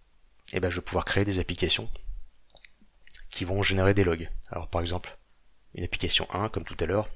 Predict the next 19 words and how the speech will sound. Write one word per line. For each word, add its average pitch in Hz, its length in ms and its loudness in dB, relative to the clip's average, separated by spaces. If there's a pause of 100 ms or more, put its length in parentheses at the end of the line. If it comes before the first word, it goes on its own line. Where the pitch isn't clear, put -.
log 87 180 -2
put, 104 320 -2
et 95 80 -6
cetera, 90 300 -2
et - 20 -4
cetera. - 300 -6 (320)
Par 90 100 -6
contre 95 200 -6
ici, - 140 -2
il 95 40 -2
faut - 120 -4
que 85 60 -4
je 87 60 -4
précise, 92 500 -2 (540)
euh, 82 180 -4
sa - 160 0
signature, - 520 -2
son - 140 -6
type. - 260 -8